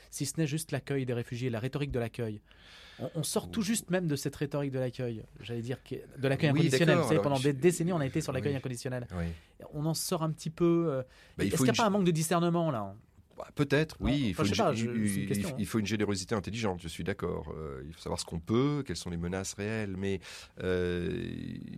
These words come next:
Speaker 2: je crois qu'il y a une ligne, alors même si elle est en, un peu en porte-à-faux par rapport à la réalité, dans le discours officiel,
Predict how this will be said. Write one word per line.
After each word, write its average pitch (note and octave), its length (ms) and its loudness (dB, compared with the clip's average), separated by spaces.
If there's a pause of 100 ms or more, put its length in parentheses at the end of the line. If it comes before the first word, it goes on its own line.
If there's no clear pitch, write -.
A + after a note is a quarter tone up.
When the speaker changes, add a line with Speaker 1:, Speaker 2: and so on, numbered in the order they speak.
Speaker 2:
je F#2 120 -10
crois F3 160 -4
qu'il G#2+ 240 -2
y G2 80 -2
a G2 40 0
une A2 200 -2
ligne, F3 180 0
alors G2+ 140 -2
même E3+ 140 -2
si D#3+ 100 -4
elle A#2 100 -2
est A2+ 80 -8
en, G2 180 -6
un F2+ 60 -8
peu C#3+ 120 -2
en B2+ 60 0
porte-à-faux A2+ 340 -4
par G2 100 -4
rapport F#2+ 220 -6
à F2 40 -2
la E2+ 80 -2
réalité, F#2+ 460 -4
dans G#2+ 160 -6
le A#2 80 -4
discours G#2 380 -4
officiel, C#3 540 -6